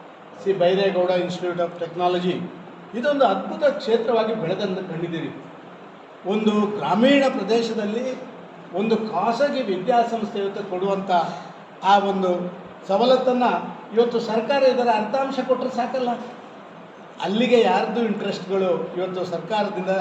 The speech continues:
ವಿಶೇಷವಾಗಿ ಕಾಂಗ್ರೆಸ್ನವರು ತೋರಿಸ್ಕೊಡುವಂಥ ಕೆಲಸ ಕಾರ್ಯಗಳನ್ನು ಮಾಡ್ತಾ ಇಲ್ಲ.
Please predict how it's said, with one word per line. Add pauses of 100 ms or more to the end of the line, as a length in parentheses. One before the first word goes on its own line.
(880)
ವಿಶೇಷವಾಗಿ
ಕಾಂಗ್ರೆಸ್ನವರು
ತೋರಿಸ್ಕೊಡುವಂಥ
ಕೆಲಸ
ಕಾರ್ಯಗಳನ್ನು
ಮಾಡ್ತಾ
ಇಲ್ಲ.